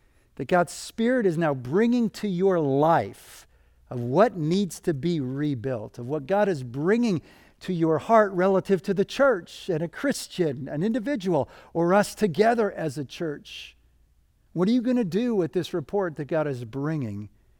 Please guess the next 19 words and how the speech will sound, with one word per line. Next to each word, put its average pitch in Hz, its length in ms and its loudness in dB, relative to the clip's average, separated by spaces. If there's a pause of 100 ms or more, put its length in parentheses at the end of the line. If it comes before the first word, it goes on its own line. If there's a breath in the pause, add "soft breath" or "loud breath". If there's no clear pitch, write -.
(340)
relative 131 600 -2
to 127 240 -12
our 123 160 -10
city? 101 600 -14 (640)
Nehemiah 151 480 0
sat 165 420 -2
in 156 80 -4
that 151 180 -6
space. - 640 -16 (540)
He 131 100 -8
mourned. 127 640 2 (1080)
He 113 140 -10
wept. 131 640 0 (260)
He 120 80 -10
prayed. 127 800 2 (920)
He 113 80 -10
confessed. - 1000 -4 (1500)
He 117 60 -18
planned. 135 720 -4